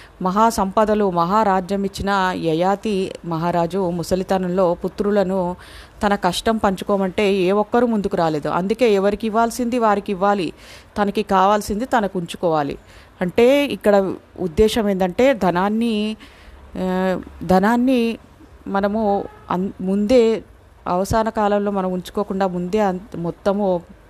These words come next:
పిల్లలకు పంచేయద్దు, మనకు కూడా ఉంచుకోవాలి అనేదన్నమాట. అయితే మీకు శ్రీ మహాలక్ష్మి అంటే ఏంటో అర్థం చెప్తా వినండి.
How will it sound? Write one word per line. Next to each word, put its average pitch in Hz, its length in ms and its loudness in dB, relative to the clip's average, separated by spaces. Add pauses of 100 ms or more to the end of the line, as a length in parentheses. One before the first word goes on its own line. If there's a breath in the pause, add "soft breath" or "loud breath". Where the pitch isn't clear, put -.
(160)
పిల్లలకు 185 360 2
పంచేయద్దు, 175 680 0
మనకు 170 300 -2
కూడా 196 140 2
ఉంచుకోవాలి 180 800 0
అనేదన్నమాట. 156 560 -4 (1300 loud breath)
అయితే 254 560 2
మీకు 226 600 -2 (600 loud breath)
శ్రీ 226 220 -2
మహాలక్ష్మి 226 880 0
అంటే 196 460 -4
ఏంటో 190 300 -2
అర్థం 185 340 0
చెప్తా 175 280 -2
వినండి. 156 340 -2